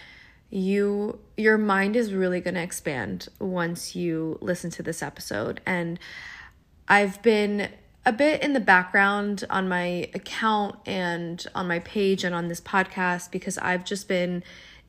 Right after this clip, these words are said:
deep in transformation. I've been writing my second book, which has been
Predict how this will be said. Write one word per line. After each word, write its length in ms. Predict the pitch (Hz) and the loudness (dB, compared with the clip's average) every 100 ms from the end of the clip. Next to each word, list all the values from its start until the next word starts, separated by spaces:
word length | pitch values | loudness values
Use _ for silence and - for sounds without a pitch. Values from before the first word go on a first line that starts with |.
| 190 | -2
deep 300 | 240 247 240 - | 2 2 0 -2
in 380 | 220 208 202 190 - | 0 2 0 -2 -4
transformation. 1300 | - 202 185 185 - 175 185 247 226 - 214 202 202 | -2 0 0 -2 -2 0 4 4 4 2 2 0 0
I've 360 | - 185 175 | 2 2 0
been 240 | - 180 175 | -2 -2 0
writing 400 | 180 180 185 185 | 2 2 2 -2
my 140 | 180 | -2
second 480 | 180 170 175 170 - | -2 -4 -4 -8 0
book, 340 | 202 220 226 | 4 4 0
which 140 | 208 196 | -6 -6
has 160 | 196 | -6
been 340 | 196 190 - | -6 -6 -4